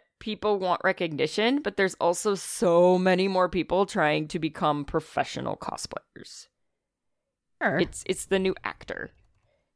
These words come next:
Speaker 1: you know, and in, in the early days, that wasn't even a thing. Like, there were no guests. Your judges a lot of times were, like, voice actors and stuff. They weren't even cosplayers half the time.
Speaker 2: Yes.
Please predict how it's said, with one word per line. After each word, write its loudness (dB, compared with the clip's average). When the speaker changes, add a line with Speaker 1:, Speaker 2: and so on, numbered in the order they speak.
Speaker 1:
you -4
know, -2
and 0
in, 0
in 0
the 2
early 2
days, 2
that 2
wasn't -4
even -8
a -8
thing. -12
Like, -8
there 0
were 0
no 4
guests. -2
Your -2
judges 0
a 0
lot 0
of -4
times -2
were, 0
like, -2
voice -6
actors -8
and -10
stuff. -2
They -2
weren't 0
even -6
cosplayers -6
half 0
the 4
time. 0
Speaker 2:
Yes. -8